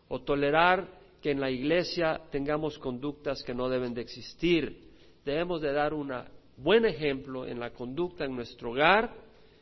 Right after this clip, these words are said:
en la iglesia, en el trabajo, en nuestro vecindario. El matrimonio con personas cercanas es reprobado por Dios como iniquidad moral.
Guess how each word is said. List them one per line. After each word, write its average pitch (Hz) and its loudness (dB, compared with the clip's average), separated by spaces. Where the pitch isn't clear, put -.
en 120 -8
la 120 -4
iglesia, 170 0
en 156 -6
el 131 -8
trabajo, 151 -2
en 151 -4
nuestro 135 -6
vecindario. 131 0
El 160 0
matrimonio 214 4
con 220 4
personas 214 2
cercanas 196 0
es 180 0
reprobado 175 2
por 156 -6
Dios 170 -6
como 151 -4
iniquidad 127 -4
moral. 139 4